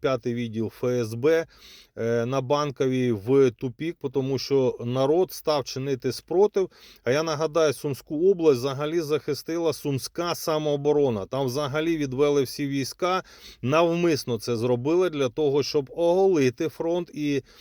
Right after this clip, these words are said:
е, Путін зайшов аж до Києва без жодного пострілу. Так, як здавали Крим, чітко кальку.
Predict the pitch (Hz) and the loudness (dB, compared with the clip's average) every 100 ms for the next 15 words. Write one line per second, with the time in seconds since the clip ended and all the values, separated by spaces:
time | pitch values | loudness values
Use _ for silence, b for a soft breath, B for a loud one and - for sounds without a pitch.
0 | B B B - 131 127 127 117 175 180 | B B B -6 0 2 4 2 -2 -2
1 | 180 160 127 143 - 160 151 123 120 143 | 0 -2 2 0 2 2 2 2 0 0
2 | - 165 160 151 143 - 120 113 135 117 | 2 0 2 4 2 0 -8 -2 -2 2
3 | 147 135 143 143 123 143 123 - 95 90 | 0 2 0 0 0 4 2 2 -6 -6
4 | - 214 - 135 113 143 151 151 151 160 | 0 0 2 0 2 4 4 4 2 2
5 | 139 101 - 196 - 165 - 147 101 - | 0 0 2 2 2 -4 0 -2 0 -4